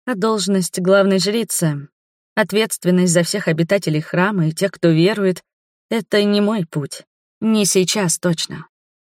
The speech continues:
Солидат слегка сжала моё плечо, будто прощаясь, и прошла в центр танцпола, где всё уже подготовили к её выступлению.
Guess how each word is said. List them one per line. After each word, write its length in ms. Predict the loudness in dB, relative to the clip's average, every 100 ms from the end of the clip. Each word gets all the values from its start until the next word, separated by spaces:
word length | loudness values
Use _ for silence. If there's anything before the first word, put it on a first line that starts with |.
| _ _ _ _ _ -6
Солидат 460 | 0 2 2 0
слегка 400 | 0 -2 0 0
сжала 280 | 2 2 2
моё 260 | 4 2 0
плечо, 380 | -2 -6 -4 -2
будто 300 | -2 -2 -4
прощаясь, 720 | -2 -2 0 0 0 0 -4 _ _ _ -4
и 120 | -4
прошла 380 | 0 -2 0 -2
в 60 | -2
центр 400 | 0 0 -2 -4
танцпола, 600 | -2 -2 0 0 0 -2
где 280 | -2 -2 -2
всё 260 | -2 -2
уже 220 | 0 0
подготовили 600 | -2 0 0 0 0 0 0
к 120 | 0
её 200 | 0 0
выступлению. 760 | -2 -6 -8 -8 -8 -10 -14